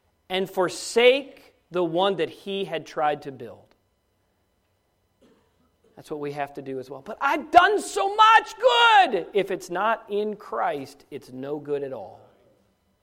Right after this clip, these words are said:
It's just the way it is. You have to accept the grace, the favor of Almighty God. His favor brings to us new life. The second story in Genesis twenty-one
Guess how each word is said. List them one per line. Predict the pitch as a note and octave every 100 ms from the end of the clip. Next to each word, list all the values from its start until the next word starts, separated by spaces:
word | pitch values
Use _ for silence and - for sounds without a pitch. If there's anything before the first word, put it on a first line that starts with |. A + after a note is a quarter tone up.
| _ _ _ _ _ _ _ _ _ _ _ _ _ _ _ _ _ _
It's | _
just | -
the | A2
way | A2+
it | A#2+
is. | D#3 A#2+ _ _ _ _ _ _ _ _ _ _ _
You | - A#2+
have | D3+ D#3
to | D3+
accept | C3 - D#3 D3+ C#3+
the |
grace, | A#2+ B2 D#3+ E3+
the | - B2+
favor | - - D#3+ E3+ F3 F#3+ F#3+ _ _ _ _ _ _ -
of | B2+
Almighty | B2+ B2 B2+ A#2+ A#2+ A2+
God. | G#2+ F#2+ F#2+ _ _ _ _ _ _ _ _
His | D#3+ D3+
favor | - D#3+ E3+ E3+
brings | D#3 C3+ E3 F3+ F3
to | - C#3+
us | C3 -
new | C3+
life. | B2+ C#3+ C#3
The | C#3
second | - D3 C3+ B2
story | - E3 F3+ C#3 C3 C#3+ _ _ -
in | C#3+
Genesis | B2+ D3 D3 C#3 -
twenty-one | D3+ C3 B2+ B2+